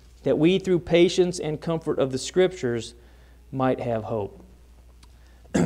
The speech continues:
When I say the Scriptures make us wise unto salvation, guys, that started all the way back in the Old Testament. Paul refers back to these Old Testament writings, and the whole time they were pointing to the fact that there was a Messiah coming,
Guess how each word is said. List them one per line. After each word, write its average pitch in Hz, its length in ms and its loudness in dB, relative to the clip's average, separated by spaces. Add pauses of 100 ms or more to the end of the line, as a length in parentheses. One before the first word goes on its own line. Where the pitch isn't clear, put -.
(360)
When 143 80 4
I 233 80 6
say 247 180 8
the 170 160 6
Scriptures 202 480 2
make 151 220 0
us 143 160 -2
wise 147 260 4
unto 143 160 -2
salvation, 139 540 0
guys, 131 140 0
that 202 160 0
started 170 340 0
all 139 200 4
the 139 60 -2
way 135 100 0
back 131 260 -2
in 113 60 -6
the 107 100 -6
Old 120 180 -6
Testament. 117 460 -10 (400)
Paul 190 240 8
refers 170 340 6
back 170 320 6
to 151 60 -6
these 147 180 0
Old 160 220 2
Testament 165 400 -2
writings, 156 460 2
and 156 80 -4
the 151 60 0
whole 170 160 0
time 190 280 0
they 151 100 2
were 151 100 4
pointing 170 360 -2
to 139 80 -2
the 131 40 0
fact 147 340 -2
that 143 120 -2
there 147 80 0
was 151 160 -2
a 156 60 -2
Messiah 170 500 0
coming, 107 380 -10